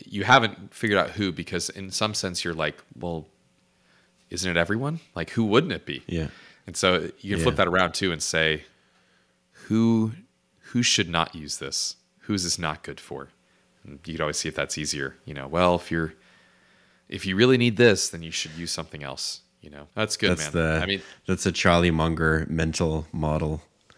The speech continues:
Speaker 1: Yes, it's the inversion, <laughs> right? Yeah, always invert.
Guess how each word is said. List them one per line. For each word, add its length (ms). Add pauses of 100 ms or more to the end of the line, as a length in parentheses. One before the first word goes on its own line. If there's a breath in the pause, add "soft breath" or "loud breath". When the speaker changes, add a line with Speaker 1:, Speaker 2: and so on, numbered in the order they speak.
(720 loud breath)
Speaker 1:
Yes, 420
it's 100
the 100
inversion, 420
<laughs> 20
right? 500 (920 loud breath)
Yeah, 240
always 280
invert. 400